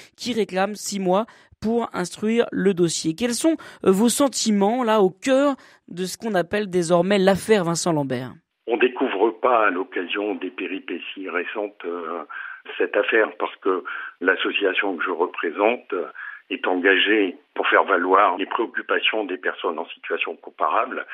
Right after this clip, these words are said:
Speaker 2: depuis que l'affaire Lambert a fait irruption sur le terrain public et en substance depuis qu'elle est arrivée devant le Conseil d'État. Donc, euh, ça fait cinq ans que ça nous occupe, ça fait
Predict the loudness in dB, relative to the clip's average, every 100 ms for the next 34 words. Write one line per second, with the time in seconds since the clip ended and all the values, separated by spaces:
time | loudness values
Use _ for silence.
0 | -12 -12 -12 -10 -8 -8 -4 -2 0 0
1 | -4 -4 -4 -2 2 2 2 -2 -4 -8
2 | -8 -8 -14 -12 -10 -8 -6 -2 -2 0
3 | -2 -4 -12 -18 -18 -16 -6 -4 -2 -2
4 | 0 2 0 -2 -8 -6 -10 -12 -10 -4
5 | -2 0 -2 -4 -4 -2 -2 -6 -6 -6
6 | -6 -4 -2 -4 -6 -6 -2 -4 -4 -10
7 | -10 -10 -4 0 2 2 0 -4 -6 -6
8 | -8 -8 -8 -4 -4 -4 -10 -8 -8 -4
9 | -6 -6 -4 -4 -2 -2 -2 -4 -8 -6
10 | -6 -8 -8 -10 -12 -10 -12 -10 -10 -8
11 | -10 -6 -4 -2